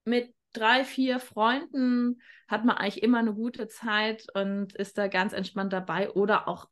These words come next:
eine lachende Köln-Arena mal hingehen und, äh, in einer größeren Gruppe sich das angucken, einfach um mal reinzukommen in diesen ganzen Spaß. Ähm,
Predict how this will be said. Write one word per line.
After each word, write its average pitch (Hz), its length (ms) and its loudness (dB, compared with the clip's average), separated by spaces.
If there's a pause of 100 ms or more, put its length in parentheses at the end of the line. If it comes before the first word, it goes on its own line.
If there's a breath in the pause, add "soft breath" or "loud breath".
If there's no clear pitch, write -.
(140)
eine 208 180 0
lachende 220 380 2
Köln-Arena 185 560 -2
mal 160 180 -4
hingehen 233 560 -2
und, 196 520 -6
äh, 190 280 -2
in 190 140 -4
einer 185 100 -4
größeren 220 420 -2
Gruppe 180 380 -4
sich 175 180 -10
das 185 220 -4
angucken, 214 720 -2 (400 loud breath)
einfach 240 320 2
um 220 140 2
mal 208 180 4
reinzukommen 180 920 -4 (200)
in 185 120 -2
diesen 175 240 -2
ganzen 175 300 -4
Spaß. 170 320 -2
Ähm, 202 340 6